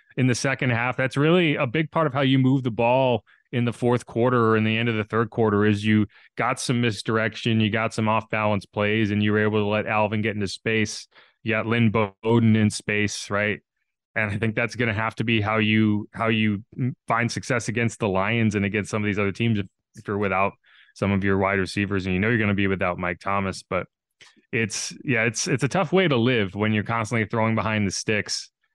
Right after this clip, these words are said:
Um, the one thing I will say is the offensive line, I thought, had a solid game. You know, it was not the reason you lost. Um,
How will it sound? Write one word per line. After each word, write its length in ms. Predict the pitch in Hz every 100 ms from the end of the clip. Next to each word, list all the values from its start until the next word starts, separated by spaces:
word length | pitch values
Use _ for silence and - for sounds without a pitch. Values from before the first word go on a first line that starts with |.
| _ _ -
Um, 420 | 98 98 98 98 - - 147
the 80 |
one 120 | 165 202
thing 140 | 220
I 80 | 180
will 160 | 175
say 320 | 170 185 190 180
is 240 | 143 123
the 120 | 131
offensive 460 | 135 160 180 156 120
line, 280 | 123 143 143
I 80 |
thought, 220 | 143 151 131
had 120 | 135
a 60 |
solid 460 | 117 - 117 123 110
game. 360 | 113 123 131 127
You 60 |
know, 100 | 117
it 60 | 113
was 120 | 120
not 140 | 127
the 80 | 110
reason 240 | 113 110 110
you 140 | 101
lost. 500 | 95 101 110 - - _ _ _ _ _ -
Um, 540 | 104 101 98 95 92